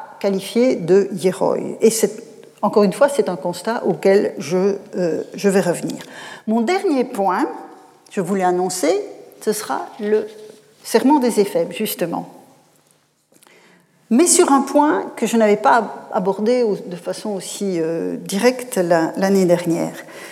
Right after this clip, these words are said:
Donc, j'avais évoqué l'année dernière, toujours dans le même registre de ce que je viens de dire à propos de, du commentaire d'Eustath,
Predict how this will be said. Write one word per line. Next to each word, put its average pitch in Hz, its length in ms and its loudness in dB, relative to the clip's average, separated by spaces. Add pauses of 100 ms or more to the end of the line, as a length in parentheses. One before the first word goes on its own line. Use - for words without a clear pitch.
(280)
Donc, 269 260 0
j'avais 247 640 2
évoqué 220 480 0
l'année 208 260 0
dernière, 226 600 -2 (920)
toujours 262 400 2
dans 208 160 2
le 202 120 -2
même 214 560 2
registre 220 600 0
de 170 140 -2
ce - 160 -8
que 180 160 -4
je 165 140 -4
viens 190 380 -2
de 180 140 2
dire 180 340 0
à 165 60 2
propos 185 380 2
de, 160 220 -2
du 175 180 -6
commentaire 175 580 2
d'Eustath, 208 680 -2